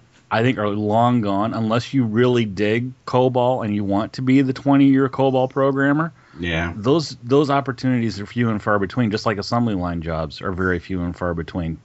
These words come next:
Speaker 1: It's very difficult for people to, to graduate from the, the companies that they initially started with.
Speaker 2: Yeah.
Speaker 1: I mean, w-, you, we, we ourselves have been through several companies in our careers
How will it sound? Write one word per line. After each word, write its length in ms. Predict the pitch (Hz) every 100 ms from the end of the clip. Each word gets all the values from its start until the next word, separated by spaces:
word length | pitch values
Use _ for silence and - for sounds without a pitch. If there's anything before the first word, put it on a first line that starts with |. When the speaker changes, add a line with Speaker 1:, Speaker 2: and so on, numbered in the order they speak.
| _
Speaker 1:
It's 280 | 110 - -
very 280 | 113 139 135
difficult 420 | 127 151 120 107
for 160 | 117
people 380 | 107 127 120 123
to, 180 | 107 110 110 _ _ _ _
to 120 | - 123
graduate 640 | 117 120 135 113 104 82
from 140 | 104
the, 260 | 95 90 117 -
the 160 | 101
companies 600 | 98 185 240 101 92 82
that 180 | 92 82
they 160 | 101 101
initially 480 | 101 107 - 104
started 420 | 95 113 175 123 78
with. 220 | 73 - _ - _ -
Speaker 2:
Yeah. 240 | 95 90 - -
Speaker 1:
I 60 |
mean, 360 | 92 95 95 - - _ _ _ -
w-, 200 | 113 101
you, 260 | 131 135 139 _
we, 240 | 127 151
we 240 | 151 139 165
ourselves 480 | 147 - 165 139 98
have 140 | 101
been 180 | 107 110
through 240 | 104 113
several 380 | 107 135 143 131
companies 580 | 98 87 87 87 90 87
in 100 | 95
our 140 | 90
careers 600 | 85 98 92 87 87 -